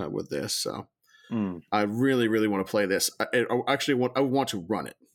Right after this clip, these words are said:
Speaker 2: Mm-hmm.
Speaker 1: Like, I, th-, like, of the, the stuff that's in here,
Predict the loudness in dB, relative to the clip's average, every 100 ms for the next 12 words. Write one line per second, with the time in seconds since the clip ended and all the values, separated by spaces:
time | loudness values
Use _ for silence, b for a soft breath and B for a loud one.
0 | _ _ -4 -2 0 0 2 0 0 -2
1 | 0 -2 -2 -4 -2 0 2 0 0 -12
2 | -4 -2 0 -2 -2 0 0 2 2 0